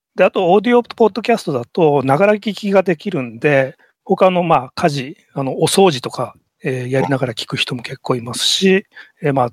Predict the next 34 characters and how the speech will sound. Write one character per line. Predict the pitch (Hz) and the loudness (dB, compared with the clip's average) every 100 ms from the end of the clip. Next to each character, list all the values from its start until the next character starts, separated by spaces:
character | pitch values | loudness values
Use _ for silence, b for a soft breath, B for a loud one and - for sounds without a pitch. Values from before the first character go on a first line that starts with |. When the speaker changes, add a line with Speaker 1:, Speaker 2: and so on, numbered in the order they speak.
| - | -6
Speaker 1:
車 | - 151 135 | -2 0 0
で | 131 | -2
通 | - | -6
勤 | 135 135 | -6 -8
っ | |
て | - | -6
い | |
う | |
方 | 131 131 | -4 0
も、 | 233 233 143 - | 4 4 2 -4
あ | 147 | -12
の、 | 127 123 120 | -12 -16 -12
電 | 120 131 | -6 -4
車 | - | -4
で | 139 208 214 - | 0 2 0 -6
通 | 151 | -14
勤、 | - 131 131 - | -12 -14 -16 -14
通 | - | -12
学 | 120 - | -12 -14
っ | |
て | - | -14
い | |
う | |
方 | 180 262 | -8 0
も | 262 | 2
い | 160 | 0
ら | 117 | -2
っ | |
し | - | -8
ゃ | 127 | -8
い | |
ま | 123 | -10
す | - | -12
し、 | - 147 131 | -10 -10 -12